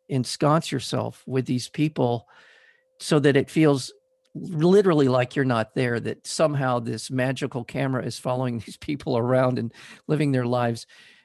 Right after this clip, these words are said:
And I'll go to that, what I referred to earlier. There's a tracking shot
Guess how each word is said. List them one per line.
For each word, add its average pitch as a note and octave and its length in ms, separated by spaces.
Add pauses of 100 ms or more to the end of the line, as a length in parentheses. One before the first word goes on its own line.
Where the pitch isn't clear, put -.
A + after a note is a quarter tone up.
And D#3+ 100
I'll F3+ 100
go G3 140
to D#3+ 80
that, C3 260 (360)
what D#3 200
I D3 40
referred C3+ 400
to B2 100
earlier. C3+ 460
There's A2+ 200
a A#2+ 60
tracking B2+ 420
shot A2+ 380